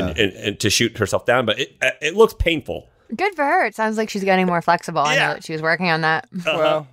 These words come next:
Speaker 3: well, maybe, maybe not. And so
Speaker 1: No, I mean, fair, fair is fair. It's, it,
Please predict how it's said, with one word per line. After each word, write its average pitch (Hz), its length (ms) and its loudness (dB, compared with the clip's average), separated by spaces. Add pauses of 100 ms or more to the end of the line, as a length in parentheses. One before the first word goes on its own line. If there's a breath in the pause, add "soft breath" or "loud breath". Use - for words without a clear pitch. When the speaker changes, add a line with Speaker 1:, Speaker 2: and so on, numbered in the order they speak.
Speaker 3:
well, 135 260 0
maybe, 95 320 0
maybe 98 260 0
not. 95 260 0
And 170 200 2
so 294 100 -8
Speaker 1:
No, 392 100 4
I 392 280 2 (100)
mean, 381 80 -8
fair, 370 240 0
fair 359 240 0
is 233 80 -2
fair. 214 300 2
It's, 190 240 -8
it, 208 240 0